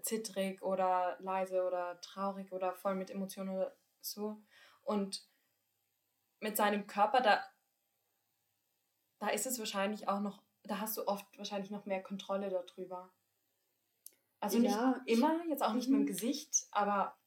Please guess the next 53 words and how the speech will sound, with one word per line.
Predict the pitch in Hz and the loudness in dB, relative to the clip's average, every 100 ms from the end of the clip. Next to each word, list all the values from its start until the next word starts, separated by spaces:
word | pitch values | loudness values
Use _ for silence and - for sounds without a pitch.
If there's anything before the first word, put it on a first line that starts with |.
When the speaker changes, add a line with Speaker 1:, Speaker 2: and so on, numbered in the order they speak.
| _ | _
Speaker 2:
Ich | - | -8
meine, | 202 | -6
ich | 196 | -6
kann | - 220 | -8 -6
jetzt | 208 202 - _ 190 | -6 -6 -8 _ -12
natürlich | 208 220 208 | -8 -4 -4
nur | 208 | -6
von | 202 196 | -8 -8
mir | 196 196 | -12 -10
reden. | 202 208 233 220 | -10 -10 -16 -20
Speaker 1:
Mm-hmm. | 190 202 _ _ _ _ - | -20 -20 _ _ _ _ -8
Speaker 2:
Ähm, | 220 214 214 214 208 208 _ _ _ _ _ _ _ _ - 214 | -6 -6 -8 -10 -10 -14 _ _ _ _ _ _ _ _ -20 -14
du | - 214 | -10 -8
musst | 220 254 262 | -2 0 2
dich | 269 | 0
einfach | 240 240 240 | -2 -2 -4
wirklich | 233 240 - | -8 -12 -10
bewusst | 208 202 220 - | -6 -2 -2 -2
in | 226 | -6
einen | 208 | -8
anderen | 202 202 202 | -10 -10 -12
Charakter | 202 208 208 208 208 | -12 -10 -8 -8 -8
reinversetzen. | 202 196 208 208 196 - | -8 -10 -12 -12 -10 -12
Also | 220 214 220 | -12 -8 -8
es | |
ist | 214 | -8
jetzt | 220 214 | -12 -10
nicht | 220 | -10
so, | 208 | -10
dass | 208 - | -10 -10
du | |
sagst, | - 208 208 - _ _ - | -8 -8 -10 -14 _ _ -8
du | 226 | 0
musst | 262 - | 0 0
einfach | 233 233 | -4 -4
wirklich | 226 220 - | -6 -8 -8
ausblenden, | - 226 - 254 254 262 247 | -6 -4 -4 -4 -2 -2 -2
was | 226 | -4
bei | 226 | -8
dir | 214 214 | -6 -6
im | 202 | -6
eigenen | - 214 226 233 | -8 -8 -10 -12
Leben | 240 233 233 | -14 -14 -14
momentan | 233 233 - 233 | -16 -16 -20 -16
abgeht. | - - - | -8 -6 -4
Bei | 247 | 2
mir | 269 | 4
ist | |
aber | 269 | 4
generell, | 247 226 226 220 | 0 -2 0 2
wenn | 214 | 2
ich | 220 | -2
tanze, | - 220 254 381 - | 0 2 2 0 -4